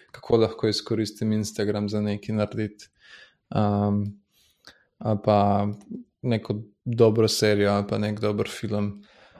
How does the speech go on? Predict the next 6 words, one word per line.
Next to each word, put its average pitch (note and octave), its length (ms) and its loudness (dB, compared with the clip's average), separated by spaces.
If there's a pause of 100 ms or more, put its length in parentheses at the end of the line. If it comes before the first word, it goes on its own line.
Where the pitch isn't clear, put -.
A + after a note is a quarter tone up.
(600)
Ehm, G#2+ 280 0 (340)
tako, B2+ 280 6 (220)
vedno D3+ 400 4
v B2+ 80 4
bistvu, C3 360 4 (1200)
okej, C3+ 320 6